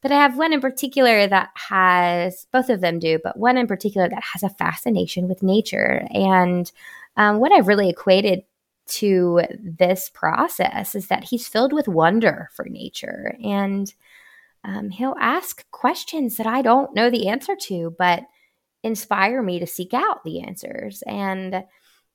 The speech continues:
you know, things like I had never thought about why a particular insect has certain features or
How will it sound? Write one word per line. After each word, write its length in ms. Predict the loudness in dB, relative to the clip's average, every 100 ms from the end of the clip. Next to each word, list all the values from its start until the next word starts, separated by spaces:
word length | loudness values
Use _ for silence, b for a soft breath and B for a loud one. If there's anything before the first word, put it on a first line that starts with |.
| _
you 80 | -6
know, 120 | -4
things 320 | -2 -2 -2 -2
like 120 | 0
I 120 | 2
had 160 | 2 0
never 200 | -2 -2
thought 240 | 0 0
about 360 | 0 0 0 -2
why 340 | -4 -4 -4
a 100 | -4
particular 600 | -6 -10 -8 -6 -2 0
insect 600 | 2 0 -2 -4 -8 -10 -18
has 320 | -4 -2 0
certain 300 | -2 -2 -4
features 880 | -4 -6 -6 -8 -10 -16 _ -20 -20
or 500 | -14 -8 -6 -4 -6